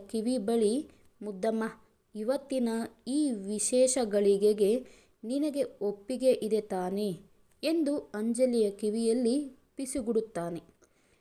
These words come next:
ಅಂಜಲಿ ತನ್ನ ಕೆನ್ನೆಗಳನ್ನು ಕೆಂಪಾಗಿಸಿಕೊಂಡು, ತನ್ನ ಕಣ್ಣುಗಳನ್ನು ಕೆಳಗೆ ಮಾಡಿ, ಒಪ್ಪಿಗೆ ಎನ್ನುವ ರೀತಿ ಕಣ್ಣಿನ ಸನ್ನೆಯಲ್ಲಿಯೇ ತಿಳಿಸುತ್ತಾಳೆ.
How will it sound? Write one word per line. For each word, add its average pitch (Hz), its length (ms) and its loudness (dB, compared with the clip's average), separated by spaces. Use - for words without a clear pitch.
ಅಂಜಲಿ 269 560 0
ತನ್ನ 302 260 -2
ಕೆನ್ನೆಗಳನ್ನು 220 840 -2
ಕೆಂಪಾಗಿಸಿಕೊಂಡು, 220 1400 0
ತನ್ನ 285 300 -2
ಕಣ್ಣುಗಳನ್ನು 240 760 0
ಕೆಳಗೆ 214 400 2
ಮಾಡಿ, 220 520 0
ಒಪ್ಪಿಗೆ 262 480 -2
ಎನ್ನುವ 226 440 0
ರೀತಿ 240 580 -2
ಕಣ್ಣಿನ 240 540 -2
ಸನ್ನೆಯಲ್ಲಿಯೇ 202 880 2
ತಿಳಿಸುತ್ತಾಳೆ. 185 920 -2